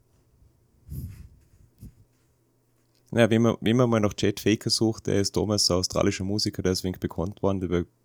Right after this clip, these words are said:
den begle-, der begleitet mich, sag ich mal jetzt, seit, ich glaub,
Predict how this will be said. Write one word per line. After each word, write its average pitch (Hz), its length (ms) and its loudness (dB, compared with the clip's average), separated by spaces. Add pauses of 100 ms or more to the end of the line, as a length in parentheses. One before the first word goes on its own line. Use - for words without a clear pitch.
(520)
den 78 120 -4
begle-, - 260 -2 (400)
der 82 100 4
begleitet - 400 0
mich, 101 260 -2 (120)
sag 87 220 -4
ich 95 60 -4
mal 90 140 0
jetzt, 87 360 2
seit, 80 360 0 (1600)
ich - 60 -18
glaub, 78 160 -2